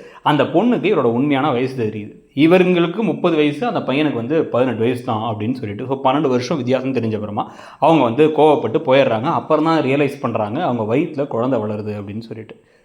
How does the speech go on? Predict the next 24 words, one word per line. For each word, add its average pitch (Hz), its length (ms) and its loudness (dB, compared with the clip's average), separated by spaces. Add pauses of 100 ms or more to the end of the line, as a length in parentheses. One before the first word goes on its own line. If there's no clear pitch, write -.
(260)
So, 196 160 4
பன்னெண்டு 196 320 2
வருஷம் 202 300 4
டிஃபரன்ஸ் 202 360 2
இருந்தாலும் 156 520 4
கூட 117 200 -4
அவங்க 143 260 2
ரெண்டு 120 200 2
பேருக்கும் 127 300 -2
ஒரு 156 120 -6
கல்யாணத்தை 120 420 -2
பண்ணி 117 220 -4
வச்சிடுறாங்க. 110 540 -4
ஒரு 123 140 0
கட்டத்துக்கு 113 380 -4
மேல 110 160 0
ஒரு 113 120 0
வழி 120 220 0
இல்ல 110 180 -4
அப்படின்னு 120 200 -6
ஷார்ட் 165 260 2
கன் 160 180 2
வெட்டிங்னு 120 300 0
சொல்லுவாங்க. 110 360 -6